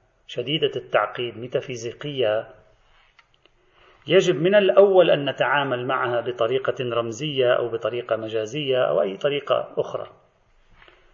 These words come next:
السبب في ذلك هو سبب هرمنوطيقي من وجهة نظر الفلاسفة،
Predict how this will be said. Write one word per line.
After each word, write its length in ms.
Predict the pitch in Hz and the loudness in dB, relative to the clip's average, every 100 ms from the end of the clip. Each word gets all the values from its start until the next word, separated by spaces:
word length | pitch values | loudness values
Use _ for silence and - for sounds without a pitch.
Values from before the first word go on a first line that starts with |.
| _ _ _ | _ _ _
السبب 360 | - 185 185 208 | -2 2 4 2
في 180 | 202 170 | 2 4
ذلك 440 | 175 180 143 - | 6 6 4 2
هو 280 | 127 123 139 | 2 4 2
سبب 320 | 127 156 135 | 2 2 2
هرمنوطيقي 800 | 127 123 123 120 139 147 120 101 - _ _ _ - | 0 -2 -4 -6 -8 -8 -10 -12 -16 _ _ _ -12
من 80 | 120 | -8
وجهة 260 | 123 117 113 | -4 -4 -4
نظر 220 | 123 120 | 0 0
الفلاسفة، 680 | 110 123 120 120 107 104 | 0 -2 -2 -2 -6 -10